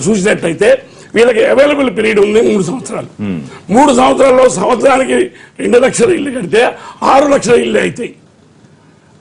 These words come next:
Speaker 1: మిగిలిన
Speaker 2: కాదు,
Speaker 1: పద్నాలుగు లక్షల
Speaker 2: కాదు, కరెక్టే.
Speaker 1: చెప్పేది
Speaker 2: ఆ, మీరు
Speaker 1: ఏంటి?
Speaker 2: technicalities ప్రస్తావిస్తున్నారు, నేను కాదనట్లా. కానీ ఈ విద్యావంతుల ఐక్య వేదిక లేకపోతే జేఏసీ నిన్న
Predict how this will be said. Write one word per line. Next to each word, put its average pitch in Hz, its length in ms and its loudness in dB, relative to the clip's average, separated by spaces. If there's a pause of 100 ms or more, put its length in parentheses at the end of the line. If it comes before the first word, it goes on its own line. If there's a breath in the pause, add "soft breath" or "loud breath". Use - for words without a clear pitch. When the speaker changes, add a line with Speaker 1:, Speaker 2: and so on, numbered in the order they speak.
(120)
Speaker 1:
మిగిలిన 285 300 2
Speaker 2:
కాదు, 254 120 -2
Speaker 1:
పద్నాలుగు 294 320 2
లక్షల 277 320 0
Speaker 2:
కాదు, 160 180 0
కరెక్టే. - 220 -2
Speaker 1:
చెప్పేది 226 180 2
Speaker 2:
ఆ, 339 140 2
మీరు 311 120 0
Speaker 1:
ఏంటి? 131 100 0
Speaker 2:
technicalities 185 560 -2
ప్రస్తావిస్తున్నారు, 160 580 -4
నేను 117 100 -8
కాదనట్లా. 117 440 -2
కానీ 135 260 -2 (500 loud breath)
ఈ 107 260 -4
విద్యావంతుల 147 840 0
ఐక్య 127 320 -2
వేదిక 120 340 -2
లేకపోతే 120 840 0 (260 loud breath)
జేఏసీ 135 580 0
నిన్న 110 280 -2